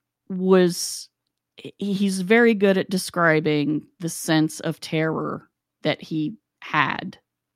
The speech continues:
in this exper-, in these experiences. I think it's worth reading the first one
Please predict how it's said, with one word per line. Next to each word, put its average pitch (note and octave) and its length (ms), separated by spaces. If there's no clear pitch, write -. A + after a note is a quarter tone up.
in D#3 200
this D3 180
exper-, - 440
in D3 200
these D#3 200
experiences. - 840
I E3+ 120
think C4 300
it's A3+ 160
worth G#3 480
reading F#3+ 400
the E3+ 80
first - 440
one D3+ 320